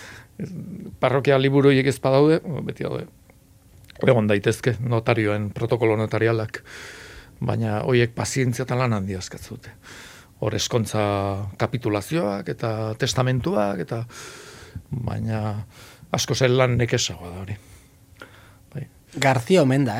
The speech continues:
Speaker 2: ez? Euskal Herrian abizen ohikoena, eta Espainiar Estatuan ere, bai? Garzia euskalduna da?
Speaker 1: Garzia hor polemika handia dago, gazterekin zerikusia ote duen, eta berez iz frantsesa da.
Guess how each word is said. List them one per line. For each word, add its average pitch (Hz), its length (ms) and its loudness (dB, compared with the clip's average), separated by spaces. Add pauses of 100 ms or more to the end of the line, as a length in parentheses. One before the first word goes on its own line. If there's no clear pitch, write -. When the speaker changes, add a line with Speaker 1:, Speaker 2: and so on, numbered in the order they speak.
Speaker 2:
ez? - 140 -2
Euskal 127 280 -2
Herrian 120 260 0
abizen 113 340 -2
ohikoena, 123 720 0
eta 120 200 -8
Espainiar 127 340 -2
Estatuan 113 360 -6
ere, 107 180 -6
bai? 127 120 -4
Garzia 120 340 -2
euskalduna 139 480 -2
da? 160 160 -6 (600)
Speaker 1:
Garzia 160 500 -4
hor 220 120 -2
polemika 165 400 6
handia 123 240 2
dago, 123 240 2 (160)
gazterekin 135 800 4
zerikusia 131 560 0
ote 127 240 2
duen, 143 400 4 (580)
eta 110 640 0 (1500)
berez 180 460 6
iz 254 160 2
frantsesa 139 520 0
da. 107 140 -2